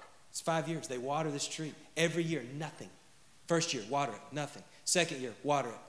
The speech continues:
nothing. Third year, water it, nothing. It takes five years for this to sprout. And when it sprouts, it's, like, ninety feet. I just checked it with my,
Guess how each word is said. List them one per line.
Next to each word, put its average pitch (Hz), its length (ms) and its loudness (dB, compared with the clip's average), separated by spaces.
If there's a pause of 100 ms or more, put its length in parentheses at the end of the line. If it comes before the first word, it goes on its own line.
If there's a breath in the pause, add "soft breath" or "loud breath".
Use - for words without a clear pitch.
(120)
nothing. 143 320 -4 (460)
Third 170 240 6
year, 120 260 -6
water 147 240 2
it, 107 60 -6 (100)
nothing. 147 280 -6 (500)
It - 40 -14
takes - 220 -2
five 185 460 2
years 170 220 0
for 147 120 -6
this 143 140 -4
to - 100 -8
sprout. - 320 -2
And 147 100 -2
when 160 100 0
it 151 60 -4
sprouts, 196 440 6
it's, 143 120 -4
like, 127 140 -2 (260)
ninety 165 480 2
feet. 165 440 -6 (1600)
I - 40 -10
just 127 160 -4
checked 131 240 -2
it 107 80 -8
with 107 120 -10
my, 104 100 -12